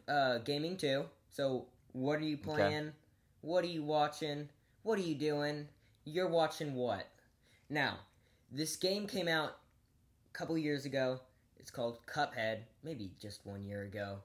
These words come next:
Speaker 1: It w-, it was like, a lot of people liked it. I never played it. It seemed like a game that I might like.
Speaker 2: Yeah.
Speaker 1: But, um,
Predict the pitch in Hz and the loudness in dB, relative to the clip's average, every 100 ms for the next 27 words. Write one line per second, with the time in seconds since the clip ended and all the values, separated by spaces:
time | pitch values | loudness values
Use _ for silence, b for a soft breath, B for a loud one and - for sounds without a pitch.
0 | - 143 143 - 143 135 131 120 - - | -8 -6 -4 -6 -6 -4 -4 -4 -6 -20
1 | _ _ _ _ - - 156 185 214 - | _ _ _ _ -20 -6 0 2 2 0
2 | 190 147 131 120 110 - 101 - - 151 | -4 -2 0 2 0 -4 -8 -8 -2 2
3 | 170 170 151 143 151 127 113 - b b | 2 2 -2 -2 0 2 0 -6 b b
4 | b b _ 135 131 - 175 170 151 139 | b b _ -6 -6 -4 -4 -2 -2 -2
5 | 123 107 110 101 95 92 - - - 110 | -4 -6 -6 -6 -8 -10 -14 -20 -14 -14
6 | - - - - - - - - - - | -14 -20 -20 -20 -20 -20 -20 -20 -20 -20
7 | - - - 92 117 - _ _ _ - | -20 -14 -4 -2 -4 -8 _ _ _ -2
8 | 185 160 175 170 147 120 | 0 0 0 0 -2 -6